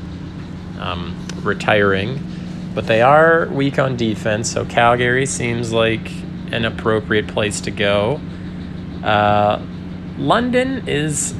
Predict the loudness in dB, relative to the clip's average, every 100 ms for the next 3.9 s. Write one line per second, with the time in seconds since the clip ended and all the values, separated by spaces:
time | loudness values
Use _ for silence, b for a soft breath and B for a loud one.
0 | -4 -4 2 6 6 4 2 2 4 4
1 | 2 -2 -2 0 0 0 0 -4 -2 -2
2 | 0 -2 -4 -8 -10 -10 -10 -10 -10 -10
3 | -10 -10 -10 -2 0 4 4 2 -2